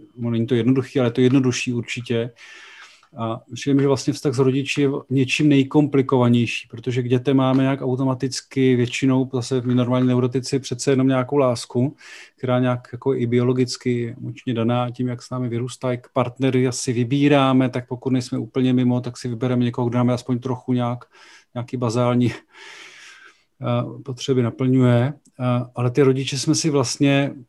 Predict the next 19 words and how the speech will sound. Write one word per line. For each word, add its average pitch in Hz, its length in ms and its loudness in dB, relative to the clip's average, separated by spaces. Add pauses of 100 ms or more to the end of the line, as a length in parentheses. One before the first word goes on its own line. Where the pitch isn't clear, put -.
pokud 127 320 -4
pomineme 127 360 2
nějakou 127 420 0
ezoterickou 123 460 -4
teorii, 123 360 -2
že 117 100 -6
si 127 200 -6
vybíráme 120 500 -2
jako 117 160 -4
duše 117 260 -4
a 123 40 -4
tak 120 160 -4
dále, 117 340 0
tak 120 120 -6 (160)
jako 123 240 -14 (460)
na, 123 200 -4
na 120 160 -4
psychologické 131 840 -4
rovině 131 600 4